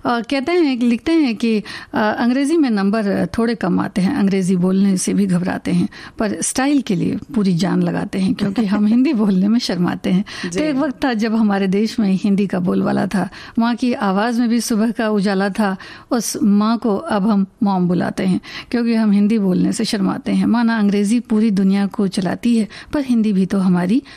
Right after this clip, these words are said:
Speaker 1: पहचान दुनिया में कराती है। क्यों ना हम अपनी मातृभाषा को सर आंखों पर बिठाएं, आओ हम सब मिलकर हिंदी अपनाएं।
Speaker 2: क्या
Speaker 1: तो कितना
Speaker 2: बात है।
Speaker 1: अच्छा इन्होंने लिखा है।
Speaker 2: बहुत अच्छा लिखा है।
Speaker 1: बहुत धन्यवाद जी।
Speaker 2: बहुत-बहुत धन्यवाद।
Speaker 1: हम्म।
Speaker 2: आज राष्ट्रीय हिंदी भाषा दिन है।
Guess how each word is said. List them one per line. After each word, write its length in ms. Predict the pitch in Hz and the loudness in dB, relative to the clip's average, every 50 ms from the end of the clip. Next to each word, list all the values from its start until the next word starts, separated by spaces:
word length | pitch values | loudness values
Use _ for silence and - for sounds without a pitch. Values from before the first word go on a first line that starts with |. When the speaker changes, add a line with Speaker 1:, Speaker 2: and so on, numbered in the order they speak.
| - - - | -16 -8 -4
Speaker 1:
पहचान 420 | - 220 202 - - 190 175 175 | -4 -2 -2 0 0 0 2 2
दुनिया 300 | 170 185 185 185 185 190 | 2 2 2 2 2 2
में 140 | 170 196 247 | 2 0 0
कराती 440 | - - 190 - - - - 196 180 | 0 -2 -4 -6 -6 -4 -2 0 0
है। 160 | 170 170 185 - - | 0 0 0 -2 -4
क्यों 180 | - 233 233 233 | -2 0 0 2
ना 200 | 226 220 208 185 - | 2 0 0 -2 0
हम 240 | - 196 185 208 294 - | 2 2 2 2 0 -2
अपनी 260 | 220 185 - 208 185 | -4 -2 0 0 2
मातृभाषा 680 | 180 180 - 190 - - 185 180 196 190 - - 214 | 2 0 0 -2 -4 -4 -4 -2 -2 -2 -2 -2 -4
को 240 | 190 - 196 180 185 - - - - | -4 -2 -2 -4 -4 -4 -8 -16 -12
सर 220 | - - 247 233 220 | -6 -4 -2 -2 -2
आंखों 340 | - 185 180 175 - 202 | 0 -2 -2 -2 -2 -4
पर 160 | 185 - 185 185 | -4 -4 -4 -4
बिठाएं, 420 | 175 185 - - 185 185 202 247 294 - - - | -4 -4 -4 -4 -2 -2 -2 -4 -6 -8 -4 -2
आओ 220 | 190 185 185 180 | -2 0 0 0
हम 160 | 170 190 175 | 0 0 0
सब 220 | 180 - - 175 175 | 0 -2 -2 -2 0
मिलकर 360 | 170 175 190 - - 247 220 - - - - - | 0 0 0 -2 -4 -4 -6 -8 -12 -12 -4 -2
हिंदी 260 | 269 254 220 202 175 | 0 0 0 0 -2
अपनाएं। 520 | - - - - 175 - 262 - - - 226 - - - - | -4 -4 -2 -2 0 0 0 -2 -4 -6 -6 -8 -12 -8 -4
Speaker 2:
क्या 100 | 202 196 | -4 -2
Speaker 1:
तो 60 | 220 | -2
कितना 200 | 240 - - 214 | -2 -2 -2 -2
Speaker 2:
बात 100 | 202 196 | -2 -2
है। 20 | 175 | -2
Speaker 1:
अच्छा 220 | 160 175 220 220 | -2 -2 -2 0
इन्होंने 340 | 202 190 190 190 190 185 180 | 0 0 2 2 2 2 2
लिखा 260 | 180 196 190 - 214 | 0 -2 -4 -2 -2
है। 100 | 190 196 | 0 0
Speaker 2:
बहुत 120 | 220 220 | 0 0
अच्छा 220 | 208 190 185 - 202 | -2 -4 -4 -4 -4
लिखा 240 | 185 185 185 214 214 | -6 -4 -4 -2 -2
है। 60 | 202 | 0
Speaker 1:
बहुत 140 | 214 208 180 | 0 0 0
धन्यवाद 500 | 180 208 185 175 180 185 - - - 175 | 0 0 0 0 0 -2 -2 -4 -2 -2
जी। 200 | 190 190 185 - - - | -2 -2 -2 -4 -6 -6
Speaker 2:
बहुत-बहुत 380 | 180 185 214 233 233 240 247 233 | -4 -2 -2 0 0 0 0 0
धन्यवाद। 480 | 254 240 240 240 240 247 254 262 208 | 0 0 0 0 0 0 0 0 0
Speaker 1:
हम्म। 140 | 202 190 - | 0 -2 -2
Speaker 2:
आज 240 | - 208 247 247 233 | -2 -2 -2 -2 -2
राष्ट्रीय 580 | 190 185 185 196 - - - 240 233 233 247 | -2 -2 -2 -2 -4 -4 -2 0 0 0 2
हिंदी 340 | 233 185 185 190 185 202 220 | 2 2 2 2 2 0 0
भाषा 360 | 190 180 175 170 170 - 202 | 0 0 -2 -2 -2 -2 -2
दिन 220 | 185 156 180 214 240 - | -2 -2 -2 -2 -2 -2
है। 160 | 202 202 269 | -4 -4 -4